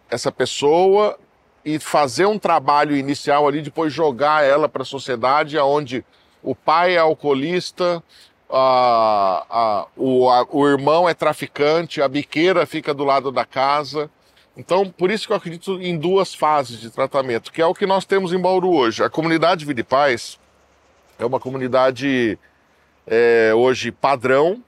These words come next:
reconhecida pelo governo do estado de São Paulo, É, tivemos até a visita do secretário lá pra inaugurar essa fase dois,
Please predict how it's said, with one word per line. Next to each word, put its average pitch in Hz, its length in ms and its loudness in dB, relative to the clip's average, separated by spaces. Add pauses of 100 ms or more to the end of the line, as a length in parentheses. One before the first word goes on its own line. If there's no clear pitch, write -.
(120)
reconhecida 135 720 -4
pelo 120 560 0
governo 113 400 -2
do - 20 -14
estado 120 280 -2
de - 60 -12
São 156 160 -4
Paulo, 151 540 0 (880)
É, 113 440 2
tivemos 120 400 -2
até 127 200 -2
a 127 40 0
visita 117 400 -8
do 101 80 -6
secretário 117 840 -2
lá 104 300 2
pra 120 220 -2
inaugurar 120 460 2
essa 113 200 -4
fase 113 320 -2
dois, 117 680 -4